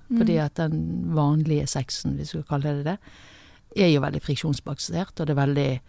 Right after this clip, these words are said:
Speaker 2: førstemann i mål, holdt jeg på å si.
Speaker 1: Ja.
Speaker 2: Sant? Fokus er på utløsning. Eh, tantrisk sex, selv om ikke alle er så begeistret for det begrepet, og så kan vi si om det er reelt eller ikke, men for å bruke det, så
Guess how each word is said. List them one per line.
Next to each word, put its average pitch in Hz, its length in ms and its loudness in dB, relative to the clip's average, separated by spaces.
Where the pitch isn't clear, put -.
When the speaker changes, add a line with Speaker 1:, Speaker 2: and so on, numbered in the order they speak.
Speaker 2:
førstemann 143 420 4
i 139 60 6
mål, 139 240 4
holdt 147 220 -6
jeg - 60 -6
på 147 80 -2
å - 40 -2
si. 156 140 -4
Speaker 1:
Ja. 214 60 -2
Speaker 2:
Sant? 180 220 0
Fokus 160 380 0
er 139 80 -2
på 143 160 -4
utløsning. 165 520 -4
Eh, 180 540 4
tantrisk 202 400 2
sex, 202 260 0
selv 170 200 2
om 165 80 0
ikke 156 300 -2
alle 185 220 2
er 190 80 4
så 202 80 -2
begeistret 190 520 2
for 185 200 -2
det 160 340 4
begrepet, 190 520 4
og 165 120 -6
så - 80 -6
kan 147 140 4
vi 156 60 4
si 170 120 4
om 151 80 6
det 143 140 4
er - 80 2
reelt 143 220 0
eller 143 180 2
ikke, 180 160 0
men 170 220 4
for 170 120 2
å 151 60 -4
bruke 165 400 2
det, 185 180 4
så 202 300 0